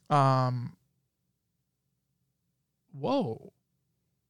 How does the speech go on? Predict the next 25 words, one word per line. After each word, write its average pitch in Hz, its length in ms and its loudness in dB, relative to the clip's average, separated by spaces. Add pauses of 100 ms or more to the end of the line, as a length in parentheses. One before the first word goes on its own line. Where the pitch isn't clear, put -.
(300)
Maddie 208 260 10
says, 185 220 6
"I 196 80 12
have 214 100 8
my 190 140 10
money 170 220 8
on 139 120 6
Vitality." 131 640 6
Halo 196 240 8
Christian 190 300 6
says, 165 260 6
"Okay, 202 220 8
so 175 140 6
apparently 277 420 6
they're 190 140 8
signing 196 360 6
with 170 160 4
an 160 100 0
esports 196 600 2
org 160 320 6
founded 180 500 4
by 147 160 8
an 131 160 2 (140)
F 196 240 4
one 180 380 4